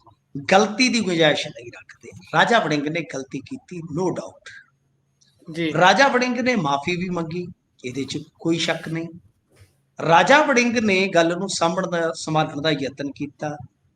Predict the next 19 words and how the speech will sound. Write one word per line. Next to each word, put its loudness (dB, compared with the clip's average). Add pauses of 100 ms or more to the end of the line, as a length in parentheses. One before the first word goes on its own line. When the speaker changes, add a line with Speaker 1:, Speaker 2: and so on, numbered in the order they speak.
(140)
Speaker 1:
ਇਹਦੇ -2
ਵਿੱਚ -4
ਕੋਈ -2
ਸ਼ੱਕ -8
ਨਹੀਂ। -8 (800)
ਪਰ 6
ਗੱਲ 4
ਬਹੁਤ -4
ਦੂਰ -4
ਤੱਕ -2
ਚਲੇ -4
ਗਈ। -16 (800)
ਜਦੋਂ 4 (200)
ਗੱਲ 2
ਦੂਰ -4
ਤੱਕ -2
ਚਲੇ -2
ਗਈ, -2 (1600)
ਤਾਂ 2